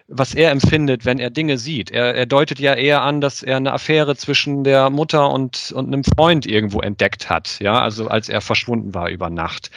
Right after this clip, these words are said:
Da, da rechnet man jetzt eher so mit, warum er sich so seltsam verhält. Ähm, aber am Ende denkt man,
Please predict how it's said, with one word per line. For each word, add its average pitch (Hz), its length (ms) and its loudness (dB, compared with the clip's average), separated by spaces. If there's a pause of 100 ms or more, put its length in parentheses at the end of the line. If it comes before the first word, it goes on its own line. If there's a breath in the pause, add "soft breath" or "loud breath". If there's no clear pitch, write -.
(280 loud breath)
Da, 120 180 2
da 131 220 2
rechnet 135 280 -2
man 127 140 0
jetzt 135 160 0
eher 143 220 4
so 104 100 -2
mit, 98 220 0
warum 101 240 0
er 98 80 2
sich 95 140 -8
so - 100 -14
seltsam 92 440 -2
verhält. 85 520 -6 (580 loud breath)
Ähm, 120 240 2
aber 127 200 2
am 135 120 2
Ende 151 460 2
denkt 147 280 0
man, 143 360 -4